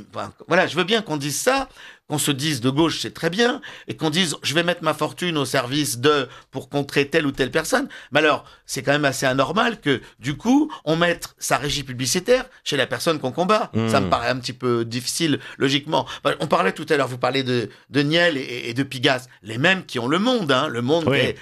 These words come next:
Speaker 1: Le Monde qui a essayé hier, euh, par la voix de cette personne qui écrit sur Delphine Ernotte, mais à loisir, c'est-à-dire qu'on a l'impression que c'est sa fan numéro un. Voilà. Euh, euh, en disant, oui, c'est,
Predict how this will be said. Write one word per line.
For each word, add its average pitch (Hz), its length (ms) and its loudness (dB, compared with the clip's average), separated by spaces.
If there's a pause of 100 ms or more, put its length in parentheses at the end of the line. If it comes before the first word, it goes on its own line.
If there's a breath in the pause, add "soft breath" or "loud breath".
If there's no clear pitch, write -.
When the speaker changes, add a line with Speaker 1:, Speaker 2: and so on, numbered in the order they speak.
(140)
Speaker 1:
Le 151 160 4
Monde 190 300 0
qui 143 80 0
a 131 40 2
essayé 139 420 0
hier, 147 360 4 (320 loud breath)
euh, 101 380 -2 (180 loud breath)
par 127 220 0
la 127 100 2
voix 139 220 0
de 143 40 -16
cette - 200 -10
personne 139 420 0
qui 131 180 -6
écrit 135 320 -2
sur 120 160 -2
Delphine 120 360 -4
Ernotte, 139 400 2 (300 loud breath)
mais 113 80 -6
à 113 100 2
loisir, 156 540 2
c'est-à-dire 127 300 -4
qu'on 139 160 -2
a 143 40 4
l'impression 143 380 0
que 151 60 -4
c'est 143 80 -2
sa 123 160 -2
fan 151 300 2
numéro 123 440 0
un. 110 160 -2 (260 loud breath)
Voilà. 110 300 2 (360 loud breath)
Euh, 120 180 4
euh, 110 200 0 (140)
en - 80 2
disant, 147 320 0 (120 loud breath)
oui, 185 260 0
c'est, - 180 -4